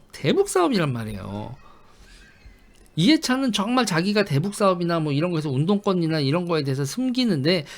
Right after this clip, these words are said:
이해찬이 찐 친북, 친중적인 행태를 하는 사람이란 말입니다. 주-, 중국에 대해서도 어마어마하게 우호적이고. 그러고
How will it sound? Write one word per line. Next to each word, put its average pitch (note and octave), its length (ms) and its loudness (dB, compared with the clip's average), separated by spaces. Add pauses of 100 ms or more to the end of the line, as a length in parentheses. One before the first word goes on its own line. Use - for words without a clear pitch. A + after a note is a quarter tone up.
(180)
이해찬이 A3+ 540 2 (380)
찐 F#4 340 4 (1040)
친북, D#4 800 2
친중적인 C#4 720 2
행태를 A#3 420 2
하는 B3 240 -2
사람이란 G#3 400 0
말입니다. C3 680 -2
주-, - 120 -14 (220)
중국에 F#3+ 420 2
대해서도 C3+ 460 -6
어마어마하게 C#3+ 640 -2
우호적이고. A#2+ 880 -6 (1600)
그러고 A3+ 600 6